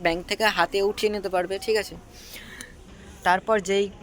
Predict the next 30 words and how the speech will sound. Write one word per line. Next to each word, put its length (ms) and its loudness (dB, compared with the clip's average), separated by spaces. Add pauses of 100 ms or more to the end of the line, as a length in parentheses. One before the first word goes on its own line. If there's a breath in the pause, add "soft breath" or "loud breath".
(140)
কাজগুলো 380 4
আমি 160 0
বললাম 380 0
সেগুলো 280 -4
যখন 240 -4
হয়ে 260 0
যাবে 200 2
করা, 300 6
তখনকার 640 2
এই 160 -4
Google 240 0
AdSense 420 0
লেটারটা 480 0 (460 loud breath)
ভালো 240 2
করে 220 0
তোমাদের 460 2
ডকুমেন্টসের 460 0
সাথে 220 -4
রেখে 260 -4
দিবে, 220 -2
ফেলে 260 0
দিবে 220 -2
না, 140 -2
ঠিক 180 -2
আছে? 220 -6 (480 loud breath)
তারপর 420 4
যখন 280 0
তোমাদের 360 0
YouTube 440 -2
চ্যানেলে 440 2